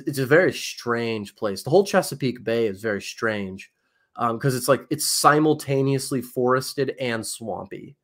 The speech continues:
Um, and, uh, matter of fact, James Michener wrote a great novel, I think the, the best novel about the spirit of it, called Chesapeake, following a, following a story of a single family in, in, um, uh, on the Chesapeake Bay from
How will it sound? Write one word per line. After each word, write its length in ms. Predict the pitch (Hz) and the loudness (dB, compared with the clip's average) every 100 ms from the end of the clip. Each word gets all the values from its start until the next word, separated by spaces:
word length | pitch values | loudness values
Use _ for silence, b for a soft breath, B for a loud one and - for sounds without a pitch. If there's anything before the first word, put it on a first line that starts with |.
| _ _ _ _ _ _ | _ _ _ _ _ _
Um, 680 | 113 110 104 101 95 90 80 _ _ _ _ _ | 2 4 2 0 -4 -10 -16 _ _ _ _ _
and, 240 | 139 131 120 | -4 -2 0
uh, 120 | 113 | 2
matter 180 | 127 135 | 4 4
of 60 | 123 | 2
fact, 180 | 127 | -4
James 340 | 139 139 139 117 | -2 0 0 -4
Michener 540 | 120 135 - 127 110 | -4 -4 -4 -6 -4
wrote 260 | 113 117 117 | -2 -2 -2
a 80 | 139 | -8
great 360 | 123 120 123 120 | -4 0 0 0
novel, 500 | 120 117 120 107 107 | -2 -2 -2 -4 -6
I 60 | |
think 180 | 117 139 | -6 -6
the, 200 | 117 107 120 | -6 -10 -10
the 100 | 131 | -10
best 340 | 113 123 120 | -2 -2 -2
novel 320 | 120 113 113 110 | -6 -4 -2 -4
about 240 | 101 - | -6 -10
the 60 | 113 | -12
spirit 360 | - 123 113 | -6 -2 -2
of 100 | 110 | -4
it, 140 | 101 _ | -10 _
called 320 | 139 113 107 | -2 -2 -2
Chesapeake, 560 | - 107 110 - 107 | -6 -6 -8 -10 -12
following 480 | - 117 110 107 104 | -4 -4 -4 -6 -8
a, 120 | 104 98 _ _ _ _ | -10 -12 _ _ _ _
following 480 | - 120 117 107 107 | 4 6 6 2 -2
a 40 | |
story 540 | 101 - 120 110 107 | -4 2 4 6 4
of 220 | 104 101 - | 2 -2 -6
a 80 | 120 | -6
single 320 | - 113 107 | -2 -2 -4
family 520 | - 110 107 104 104 | -2 -2 -2 -4 -4
in, 180 | 95 95 _ _ _ _ | -4 -8 _ _ _ _
in, 200 | - 110 | -6 -2
um, 160 | 104 101 | -2 -2
uh, 280 | 98 92 92 - | -2 -4 -6 -2
on 140 | 117 | -2
the 80 | 107 | 0
Chesapeake 560 | 101 113 - - 107 - | -2 -4 -4 -8 -8 -2
Bay 200 | 107 101 | 0 0
from 480 | - 101 95 92 | -2 -4 -4 -8